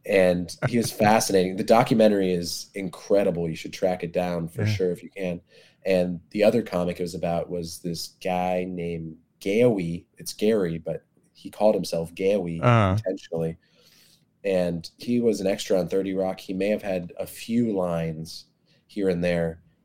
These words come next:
Speaker 1: but Seth Pompey and another comic who I didn't really know as well produced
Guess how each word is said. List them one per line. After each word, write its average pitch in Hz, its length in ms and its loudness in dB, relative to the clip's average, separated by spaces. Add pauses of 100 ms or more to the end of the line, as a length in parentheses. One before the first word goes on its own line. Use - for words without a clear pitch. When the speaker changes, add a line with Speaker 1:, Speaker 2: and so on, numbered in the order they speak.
(100)
Speaker 1:
but 90 340 0 (640)
Seth - 500 -4
Pompey 92 680 -4 (100)
and 85 600 -2 (1000)
another 104 460 0
comic 92 480 -2
who 95 200 -4
I 90 60 2
didn't 127 240 -4
really 110 200 0
know 92 160 0
as 85 140 -4
well 85 440 0 (1080)
produced - 1040 -2